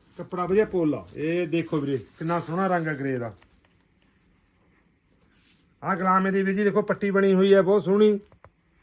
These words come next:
ਤੇ ਬਹੁਤ ਸੋਹਣਾ ਕੱਪੜਾ ਬਾਈ ਜੀ। ਦੇਖੋ ਇਹਦਾ ਰੇਟ ਵੀਰ ਜੀ ਸਾਢੇ ਚਾਰ ਸੌ ਰੁਪਏ ਰੇਟ ਹੈ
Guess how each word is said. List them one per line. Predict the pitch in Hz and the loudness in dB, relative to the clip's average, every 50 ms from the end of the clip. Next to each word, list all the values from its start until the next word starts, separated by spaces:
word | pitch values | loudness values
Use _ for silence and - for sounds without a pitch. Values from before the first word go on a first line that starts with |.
| _ _ _ _ _ _ _ _ _ _ _ _ _ _ _ _ _ _ _ _ _ _ _ _ _ _ _ _ _ _ _ _ - | _ _ _ _ _ _ _ _ _ _ _ _ _ _ _ _ _ _ _ _ _ _ _ _ _ _ _ _ _ _ _ _ -12
ਤੇ | - 165 | -12 -12
ਬਹੁਤ | - 139 147 190 220 220 220 | -10 -4 -2 0 0 0 -2
ਸੋਹਣਾ | 185 208 220 214 | -2 -2 -2 -2
ਕੱਪੜਾ | - 180 - - 147 139 135 | -4 -6 -8 -6 -4 -4 -2
ਬਾਈ | 131 131 127 | -2 -4 -4
ਜੀ। | 123 | -6
ਦੇਖੋ | 123 123 120 - - 110 92 - _ _ _ _ _ _ _ _ _ _ _ _ _ _ - | -8 -10 -10 -12 -14 -16 -16 -18 _ _ _ _ _ _ _ _ _ _ _ _ _ _ -4
ਇਹਦਾ | 175 190 226 254 254 | -2 2 2 4 4
ਰੇਟ | 226 214 208 214 202 | 6 6 4 4 2
ਵੀਰ | 220 214 226 | 0 -4 -4
ਜੀ | 208 247 254 | -4 -4 -4
ਸਾਢੇ | 160 196 196 208 202 269 277 | -2 -2 -2 0 0 -2 -2
ਚਾਰ | 185 240 220 208 208 190 | 0 0 2 2 0 0
ਸੌ | 151 190 208 | -2 -4 -4
ਰੁਪਏ | 214 - 208 220 220 | -4 -4 -2 0 0
ਰੇਟ | 202 175 165 156 139 180 | 0 0 0 -2 -2 -2
ਹੈ | 185 202 214 | -2 -2 -4